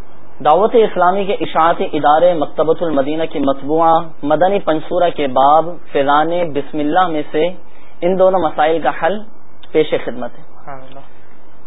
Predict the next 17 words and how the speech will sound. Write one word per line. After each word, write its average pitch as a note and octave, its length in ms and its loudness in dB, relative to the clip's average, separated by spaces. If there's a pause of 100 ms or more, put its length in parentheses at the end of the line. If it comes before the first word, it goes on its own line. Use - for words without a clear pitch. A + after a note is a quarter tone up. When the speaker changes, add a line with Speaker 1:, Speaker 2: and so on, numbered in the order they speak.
(1160)
Speaker 1:
جو F#3+ 280 2
بلا F#3 280 6
ناغہ G3 340 4 (140)
سات F3+ 440 2
دن D#3+ 200 -2
تک D#3 320 0 (540)
بسم E3+ 260 -2
اللہ G3+ 420 4
الرحمن F3+ 560 2
الرحیم F3 680 0 (340)
سات F#3 340 4
سو F3+ 380 -2
چھیاسی D3 520 -2
بار B2 200 -2 (1040)
اول F3+ 340 4
و F#3+ 120 6
آخر F3 460 4